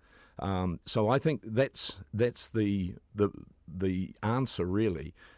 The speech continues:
because remuneration companies will provide that data. Um, throwing out total remuneration is, is throwing the baby out with the bathwater, because there's a whole lot of other aspects of total remuneration that,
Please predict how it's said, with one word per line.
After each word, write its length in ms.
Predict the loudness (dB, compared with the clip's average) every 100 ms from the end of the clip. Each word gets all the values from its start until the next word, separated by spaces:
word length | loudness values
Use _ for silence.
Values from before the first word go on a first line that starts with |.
| -2
because 380 | -2 2 0 2
remuneration 640 | 2 2 2 0 0 -2
companies 580 | -2 -2 0 2 2 0
will 240 | 2 2
provide 580 | 2 2 0 0 0 0
that 200 | 2 0
data. 520 | 0 0 0 -2 -8 -10 _ -20 -20 -8
Um, 380 | -2 0 0 -2 -6 _ _ -10
throwing 480 | -2 2 2 2 2
out 280 | 0 -2 -6 -6
total 300 | 0 2 4
remuneration 840 | 2 2 2 2 0 0 0 2
is, 320 | 2 2 -6 -4
is 180 | -4 -4 -6
throwing 260 | -2 0
the 100 | 2
baby 380 | 0 0 2 2
out 100 | 2
with 120 | 0 0
the 0 | 0
bathwater, 560 | -2 -2 -4 -4 -6 -10 -16 -20 -20 -8 -2
because 500 | 0 2 2 0 -4 -4
there's 180 | 0 2
a 60 | 4
whole 200 | 4 4
lot 140 | 4
of 140 | 2 0
other 320 | 0 2 4
aspects 540 | 2 0 -2 -4 -2 -4
of 100 | -4
total 300 | 0 0 0
remuneration 880 | 0 2 0 0 0 -2 -4 -6 -6 -10 -20 -12 0
that, 500 | 2 2 0 -8